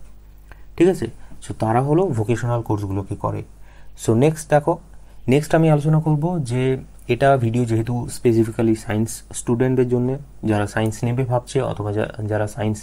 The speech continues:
নেবে ভেবে নিয়েছে তাদের জন্যে, সুতরাং এই ভিডিওতে আমি সায়েন্সের সাবজেক্টগুলোতে, গুলোকে আলোচনা করব। So, প্রথমে তুমি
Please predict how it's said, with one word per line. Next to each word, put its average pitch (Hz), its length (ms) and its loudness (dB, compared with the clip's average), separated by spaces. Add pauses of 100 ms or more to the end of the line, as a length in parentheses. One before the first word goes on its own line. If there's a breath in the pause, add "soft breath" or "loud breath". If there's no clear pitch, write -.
নেবে 113 220 4
ভেবে 107 280 2
নিয়েছে 131 240 0
তাদের 123 360 0
জন্যে, 123 220 -2 (500 loud breath)
সুতরাং 151 280 2 (600 soft breath)
এই 147 120 2
ভিডিওতে 156 340 4 (200)
আমি 143 160 0 (520)
সায়েন্সের 127 400 0
সাবজেক্টগুলোতে, 110 600 2 (240)
গুলোকে 110 260 6 (100)
আলোচনা 98 340 -2
করব। 95 160 -6 (340)
So, - 60 -14
প্রথমে 156 440 0
তুমি 151 180 0